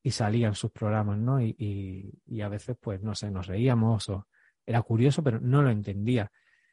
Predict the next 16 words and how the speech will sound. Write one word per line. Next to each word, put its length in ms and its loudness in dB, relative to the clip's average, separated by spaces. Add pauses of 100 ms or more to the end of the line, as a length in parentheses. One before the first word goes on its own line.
(120)
Un 120 4
profesor 380 6
de 80 8
universidad 440 6
incluso 360 4
me 120 2
dijo, 260 -2
"Oye, 320 2
em, 400 0 (120)
si 180 -2
queréis 320 2
aprender 340 2
a 60 4
hacer 140 0
entrevistas 600 2
clínicas, 560 2